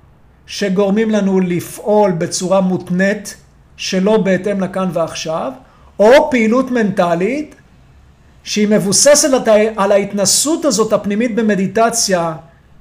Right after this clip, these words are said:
של שקט, של אי מוגבלות פנימית.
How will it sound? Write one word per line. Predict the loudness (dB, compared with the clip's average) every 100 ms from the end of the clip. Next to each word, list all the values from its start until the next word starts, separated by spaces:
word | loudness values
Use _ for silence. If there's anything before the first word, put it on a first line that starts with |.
| -18
של | -8 -6 -4
שקט, | 0 0 0 -2 -2 -4
של | -6
אי | -4
מוגבלות | -2 -2 0 0 -2
פנימית. | -4 -4 -2 -6 -8